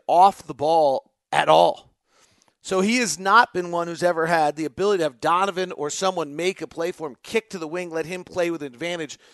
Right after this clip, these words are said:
and get downhill. That's a part of his game that simply just he, he's never had the opportunity to play with. And to me, that's maybe the most interesting aspect of Mike Conley. Now,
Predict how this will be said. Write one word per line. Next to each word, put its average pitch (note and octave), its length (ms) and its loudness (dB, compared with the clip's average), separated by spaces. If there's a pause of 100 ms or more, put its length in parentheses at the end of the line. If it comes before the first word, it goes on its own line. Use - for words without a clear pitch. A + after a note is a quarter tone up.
(280)
and D#3+ 240 -10
get F#3+ 260 2
downhill. D#3 600 -4 (1080)
That's F#3 260 6
a G#3 60 -2
part F#3 260 0
of E3 60 -6
his C#3 140 -10
game F3+ 320 -8
that C#3 140 -8 (520)
simply F#3+ 400 -2
just D#3 260 -4 (540)
he, E3 300 -12
he's E3+ 320 -4
never F#3 340 2
had F3+ 180 2
the D#3+ 140 -2
opportunity D#3+ 640 0
to C3 100 -6
play G#3 300 0
with. C3 320 -8 (100)
And D#3 240 -8 (380)
to F3+ 100 -2
me, A3 460 -6 (180)
that's F3 460 2
maybe F#3 280 -4
the D#3+ 120 -8
most D#3 420 -6
interesting F3 640 -6
aspect D3+ 540 -2
of B2 140 -10
Mike C3 200 -6
Conley. A2 360 -12 (1160)
Now, D3 380 -2